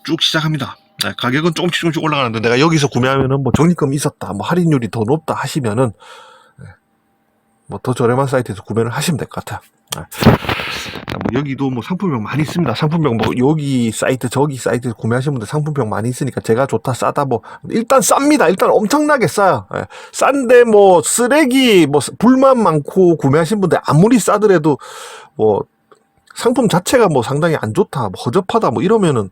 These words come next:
아무리 싸도 제가 추천드리지 않습니다. 네. 브랜드 자체가 일단 검증이 된 브랜드고요. 어, 저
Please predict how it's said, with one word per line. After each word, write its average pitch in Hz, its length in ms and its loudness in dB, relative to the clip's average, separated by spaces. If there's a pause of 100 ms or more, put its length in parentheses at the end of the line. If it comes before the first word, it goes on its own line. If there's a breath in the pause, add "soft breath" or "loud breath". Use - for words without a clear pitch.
(440 loud breath)
아무리 175 280 4
싸도 185 260 0
제가 117 220 0
추천드리지 147 480 -4
않습니다. 143 500 -4 (320)
네. 101 60 -6 (480 loud breath)
브랜드 175 260 2
자체가 160 260 -2
일단 151 200 -2
검증이 147 340 2
된 196 160 2
브랜드고요. 117 500 -2 (640 loud breath)
어, 98 240 -8
저 107 120 -8